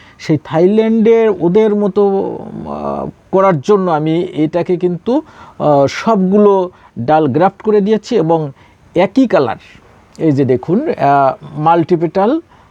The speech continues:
আহ, অবেসাম, সব একই কালার আমি সব ডালেই গ্রাফট করেছি এবং, আহ, আ-, আমি গ্রাফটিংয়ে, আহ, শতভাগ, আহ, সফল হয়েছি। দেখুন প্রত্যেকটা গ্রাফট আমার হয়েছিল।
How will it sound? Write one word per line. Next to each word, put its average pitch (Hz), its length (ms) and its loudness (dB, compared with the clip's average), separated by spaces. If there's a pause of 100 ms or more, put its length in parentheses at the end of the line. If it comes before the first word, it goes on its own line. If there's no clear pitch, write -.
(160)
আহ, 135 340 -2 (840)
অবেসাম, 147 520 0 (240)
সব 180 260 -2 (100)
একই 190 340 0
কালার 185 380 2
আমি 160 400 2
সব 175 340 -2
ডালেই 160 280 2
গ্রাফট 143 280 -2
করেছি 170 340 -2
এবং, 139 380 0 (440)
আহ, 127 360 0 (140)
আ-, 139 360 2
আমি 147 420 2 (100)
গ্রাফটিংয়ে, 170 640 2 (380)
আহ, 135 200 -4
শতভাগ, 180 480 0 (580)
আহ, - 320 -10 (440)
সফল 151 680 2
হয়েছি। 151 480 0
দেখুন 147 340 -2
প্রত্যেকটা - 600 -4
গ্রাফট 135 360 0
আমার 143 200 -2
হয়েছিল। 139 520 0